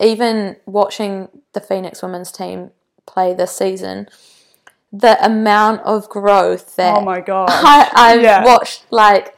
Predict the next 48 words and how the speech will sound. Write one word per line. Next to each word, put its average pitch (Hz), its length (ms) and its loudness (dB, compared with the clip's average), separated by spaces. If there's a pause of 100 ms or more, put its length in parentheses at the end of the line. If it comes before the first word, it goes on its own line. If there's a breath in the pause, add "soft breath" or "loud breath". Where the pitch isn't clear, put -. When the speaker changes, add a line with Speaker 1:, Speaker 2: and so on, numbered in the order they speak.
(360 soft breath)
Speaker 1:
it's 220 200 -2
crazy. 208 760 -2
At 208 140 0
the 220 80 -2
start 233 300 0
of 226 100 -4
the 247 100 -2
season 208 640 -2
Speaker 2:
Yeah. 214 280 -6
Speaker 1:
compared 226 440 -2
to 214 100 0
at 185 120 -2
the - 120 -8
end 214 180 -4
of 196 80 -10
the 202 80 -8
season, 185 560 -10
man, 190 320 -10
they 185 180 -6
were 185 120 -8
just 190 400 -10
on 185 240 -4
it. 175 160 -12
Speaker 2:
Yeah. 196 400 -4 (100)
Speaker 1:
You 226 120 0
Speaker 2:
Oh, 202 40 2
Speaker 1:
know, 190 240 2
Speaker 2:
miles 214 400 0
Speaker 1:
complete, 240 220 4
Speaker 2:
apart. 165 340 0
Speaker 1:
yeah, 262 560 4
Speaker 2:
Yeah. - 20 -12
Speaker 1:
yeah. 247 420 0 (560 soft breath)
Um, 220 340 -2
and 226 140 -2
it's - 120 -4
been 240 240 -2
great 220 300 -2
to 220 100 -4
see, 220 240 0
and, 196 340 -10
you 208 80 -10
know, 196 180 -6
that's 202 280 -6
just - 260 -10
comes 202 300 -8
down 196 320 -6
to, 190 340 -4